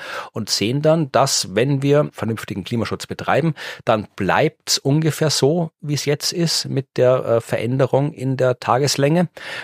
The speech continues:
Wenn wir aber das, äh, Szenario nehmen, wo wir einfach so weitermachen wie bisher,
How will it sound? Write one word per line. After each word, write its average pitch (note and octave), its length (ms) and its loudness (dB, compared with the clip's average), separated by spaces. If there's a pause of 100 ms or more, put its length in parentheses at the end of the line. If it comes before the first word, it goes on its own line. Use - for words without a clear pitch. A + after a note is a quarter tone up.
Wenn A2 440 0
wir A2 260 2
aber F#2 200 2
das, - 320 -2
äh, E2+ 140 -8
Szenario F#2+ 480 0
nehmen, F#2 320 0
wo F2+ 180 0
wir E2 100 0
einfach E2+ 200 -4
so G#2 100 -2
weitermachen G2 440 0
wie F#2+ 60 -2
bisher, D#3 500 2